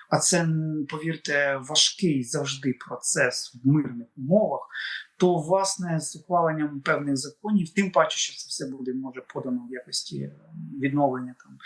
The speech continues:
переговорів з Європейською комісією в напрямку відкриття кластерів, пришвидшення євроінтеграції, то парламент радо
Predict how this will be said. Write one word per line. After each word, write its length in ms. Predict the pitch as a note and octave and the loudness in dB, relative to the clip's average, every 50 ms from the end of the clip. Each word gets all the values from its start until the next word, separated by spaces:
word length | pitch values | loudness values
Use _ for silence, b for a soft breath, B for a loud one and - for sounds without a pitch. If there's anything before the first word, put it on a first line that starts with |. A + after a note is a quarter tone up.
| B B B B B B - | B B B B B B 2
переговорів 580 | D#3 D3 D3+ D#3+ D#3+ A3 C#4 C4+ B3 G3+ F#3+ | 2 2 4 4 2 2 2 2 0 -2 -4
з 100 | E3 D#3+ | -4 -6
Європейською 680 | E3+ E3 E3+ E3 E3 E3+ E3 E3 E3 - - D#3+ D3+ C#3 | -8 -8 -8 -10 -8 -8 -8 -8 -8 -8 -8 -8 -8 -8
комісією 800 | - D#3 D3+ D#3 D#3 D#3 D3 - - C#3+ C#3 C#3 C#3 C3+ C3+ C#3 | -8 -8 -6 -4 -4 -2 -2 -2 -2 -2 -2 -4 -6 -6 -8 -10
в 120 | C#3 C#3 C#3+ | -10 -6 0
напрямку 460 | C#3 C#3 - - D3 C#3 C3+ - C3+ | 0 2 2 0 -4 -8 -8 -8 -8
відкриття 760 | C3+ - - - C#3 - - D3 C3 B2+ C3 B2+ A#2+ - - - | -8 -8 -8 -12 -10 -6 -2 0 0 0 0 -2 -4 -8 -8 0
кластерів, 720 | - F3+ G3+ F3+ E3 - - - D#3+ D3+ D#3 D3 C#3 C3+ - | 4 6 6 6 4 -2 -6 -8 -10 -10 -10 -10 -16 -14 -10
пришвидшення 600 | - - - - E3+ F3+ F3 - - - D#3+ C#3+ C#3 | -4 0 0 2 2 2 0 0 -2 -4 -4 -2 -2
євроінтеграції, 760 | C#3 C3+ D3 D3+ D3+ - F3+ - - C4+ C4+ C4+ - - - | -2 -2 -4 -8 -8 -8 -6 -2 0 0 0 0 -2 -8 -6
то 180 | - F#3+ F3+ - _ | -6 -6 -6 -4 _
парламент 540 | - F3+ F3 G3 G#3+ G3+ F3 E3 D3 C3+ - - - - _ _ _ _ _ - | 0 4 4 4 2 2 0 -2 -2 -2 -4 -6 -14 -20 _ _ _ _ _ 4
радо 480 | D3 E3+ G3+ G3 - - - C#3 C3 | 6 6 6 6 0 -6 -8 -8 -8